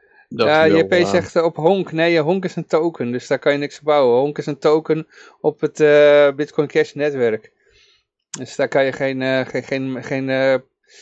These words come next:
Speaker 2: decentraal platform op bouwen. <laughs> Even kijken, ze zijn ook, eh, erg klein.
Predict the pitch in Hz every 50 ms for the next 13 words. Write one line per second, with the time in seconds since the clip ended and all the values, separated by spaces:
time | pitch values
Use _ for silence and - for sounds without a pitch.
0 | - _ _ - 143 143 - - 147 151 139 139 135 - 147 139 135 - - 147
1 | 139 135 131 120 113 117 113 117 113 110 156 180 - _ _ _ - - 123 -
2 | - 156 - - 170 - - 170 - - - 160 - _ _ _ _ _ - -
3 | - - - _ - - - - 185 175 170 165 165 165 - - - - - -
4 | - - - - _ - 156 165 170 165 160 175 165 165 151 160 156 147 - 196
5 | 185 185 190 190 190 180 180 - 185 180 180 175 175 175 170 - 190 190 190 180
6 | - - - 190 180 180 175 156 143 139 139